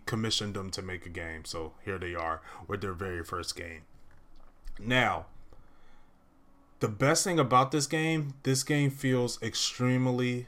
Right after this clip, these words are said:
nostalgic in all the right ways. Um, remember when I said, um, Demon Slayer felt like a P S three game?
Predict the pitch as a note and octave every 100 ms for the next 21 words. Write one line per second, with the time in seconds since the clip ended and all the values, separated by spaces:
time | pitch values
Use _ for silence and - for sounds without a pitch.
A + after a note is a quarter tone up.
0 | G2+ G2 F#2+ - F2+ E2 E2+ E2 - -
1 | - - - - _ _ A2 G#2 - A2
2 | A2+ A#2 G#2 F#2+ F#2+ F#2 D#2+ F2+ E2+ D#2
3 | D2+ - - _ _ - - - - -
4 | - A2+ A2+ A2 G#2+ G#2+ G#2+ - - -
5 | D3 D#3 G3 A3 G#3 F#3+ F3 D#3+ E3 D#3+
6 | D#3 D3+ C#3+ - C3 B2+ B2 B2 A#2+ A#2+
7 | A#2 A2+ - - - - A2 G#2 C#3 C#3+
8 | C#3 C3+ C3 B2 - C3+ A#2+ A#2 G2 -
9 | C#3 B2 A#2 C3+ C3+ C#3 C#3+ C#3+ C#3+